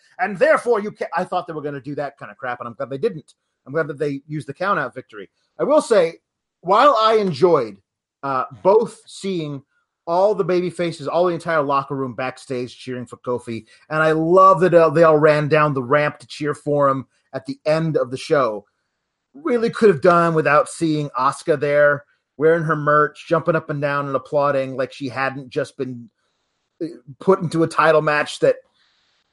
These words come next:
she never, wasn't prepared for and lost her possibly only shot at WrestleMania earlier in the night. I would have loved to have not necessarily seen her in that crowd. I don't need to see her backstage being pissed about it. I just don't,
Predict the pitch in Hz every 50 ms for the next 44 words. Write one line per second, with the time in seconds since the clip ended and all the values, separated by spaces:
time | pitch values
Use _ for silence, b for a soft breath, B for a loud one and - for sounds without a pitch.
0 | _ - 156 - - 185 185 170 175 175 156 - 160 180 165 139 170 - _ _
1 | - 165 151 - - 175 - 156 151 - - 156 147 147 143 139 139 127 - -
2 | 147 151 143 135 139 143 160 170 180 185 170 - - - - 180 170 165 - _
3 | _ - - 156 165 160 - - 170 147 170 170 165 165 - 160 160 165 156 151
4 | 147 143 - - 175 143 131 143 135 - 123 127 127 - 127 123 123 123 123 120
5 | 117 113 - 127 127 120 113 110 110 110 110 117 117 104 95 - _ _ b b
6 | b b b b 208 233 285 285 240 165 175 214 214 170 151 147 139 139 147 -
7 | 175 180 175 139 113 151 165 170 175 170 170 - - 175 175 165 - - - 175
8 | 165 160 151 151 139 - - 160 151 147 131 - - 143 156 160 156 151 151 151
9 | - 143 139 139 135 131 123 - - - 139 135 131 123 120 120 113 104 _ _
10 | _ _ _ _ _ _ _ _ _ _ - - 220 262 294 294 285 226 - -
11 | - 247 254 254 214 208 214 208 175 202 208 202 - - - 202 196 170 127 -
12 | - 190 190 175 160 143 - - 220 226 - - 165 156 147 135 131 139 160 -
13 | - 214 269 285 208 170 233 220 190 -